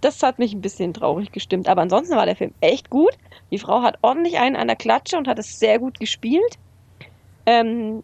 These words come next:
nette Side-, äh, Charaktere, die so aufgetaucht sind, fand ich ganz gut. Ähm, Film ist für meine Verhältnisse ein Tick zu lang. Der könnte ein Stückchen kürzer sein. Aber ansonsten net-, net-, netter Film.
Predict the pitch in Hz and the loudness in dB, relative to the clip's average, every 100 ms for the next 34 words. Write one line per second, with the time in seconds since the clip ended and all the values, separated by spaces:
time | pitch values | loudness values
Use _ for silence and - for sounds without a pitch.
0 | - 233 233 269 349 285 277 - - 233 | -4 2 2 2 4 4 2 0 0 4
1 | 240 339 - - 285 302 294 - 285 302 | 4 0 -8 -2 2 4 2 0 0 0
2 | - 302 302 294 320 415 _ _ - _ | 0 2 2 4 2 2 _ _ -20 _
3 | - - 240 254 254 - 269 269 285 277 | -20 -8 -6 0 2 2 0 -4 0 0
4 | - 294 294 320 269 262 269 254 294 330 | 0 -2 -2 -2 -6 -6 -6 -6 -6 -6
5 | - _ _ _ - 240 247 247 - - | -10 _ _ _ 2 2 4 0 -4 -8
6 | - - - - 285 285 320 - 269 - | -8 -8 -12 0 2 4 2 2 0 -2
7 | - _ _ 240 226 220 233 240 254 240 | -20 _ _ -4 -2 2 2 4 4 2
8 | 226 226 214 - 311 - - 226 226 294 | 2 -4 -6 -4 -6 -6 -2 2 4 2
9 | 415 427 247 262 247 247 - 233 - 220 | -4 -4 -6 -4 -4 -6 -8 -10 -6 -8
10 | - 262 - 294 277 277 294 - - _ | -2 -2 0 0 2 2 0 -4 -18 _
11 | _ - 208 190 196 254 - 311 330 339 | _ 0 2 0 0 -2 -2 -4 -4 -6
12 | _ - - 226 220 - 233 247 339 - | _ -20 -10 -8 -8 -8 -2 0 0 2
13 | 277 359 339 285 226 | 2 2 2 2 2